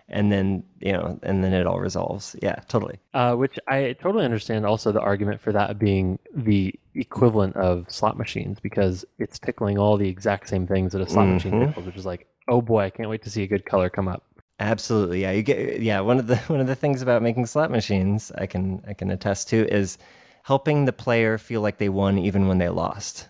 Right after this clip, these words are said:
Speaker 2: <laughs> Oh,
Speaker 1: Right?
Speaker 2: God. Okay.
Speaker 1: Which is the same thing with these loot boxes. Like, there's all this pomp and circumstance, even if you get a bunch of commons, right?
Speaker 2: Right,
Speaker 1: And it
Speaker 2: right.
Speaker 1: doesn't feel as good,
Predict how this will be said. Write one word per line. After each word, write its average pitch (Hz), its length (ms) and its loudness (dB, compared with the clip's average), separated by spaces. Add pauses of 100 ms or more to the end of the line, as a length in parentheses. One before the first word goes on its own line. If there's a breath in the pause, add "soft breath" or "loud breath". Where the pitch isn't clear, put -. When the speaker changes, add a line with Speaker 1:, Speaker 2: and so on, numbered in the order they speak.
(140)
Speaker 2:
<laughs> - 180 -20
Oh, 113 560 0
Speaker 1:
Right? 101 180 2
Speaker 2:
God. 90 160 -2 (240 loud breath)
Okay. 101 160 -2
Speaker 1:
Which 98 120 2
is 101 160 -2
the 110 100 -2
same 123 220 4
thing 117 220 4
with 104 140 2
these 98 200 -2
loot 127 160 2
boxes. 95 540 -4
Like, 95 180 -2
there's 113 200 2
all 117 120 6
this 123 140 2
pomp 110 300 0
and 101 120 -2
circumstance, 98 840 -2 (420 soft breath)
even 110 260 2
if 95 120 -4
you 104 80 -2
get 95 140 -2
a 95 40 -2
bunch 92 240 -2
of - 100 -14
commons, - 640 -6
right? 98 260 -2 (100)
Speaker 2:
Right, 95 300 2
Speaker 1:
And 110 80 -2
it 110 40 2
Speaker 2:
right. 110 40 2
Speaker 1:
doesn't 127 200 2
feel 123 240 2
as 107 180 0
good, 95 420 0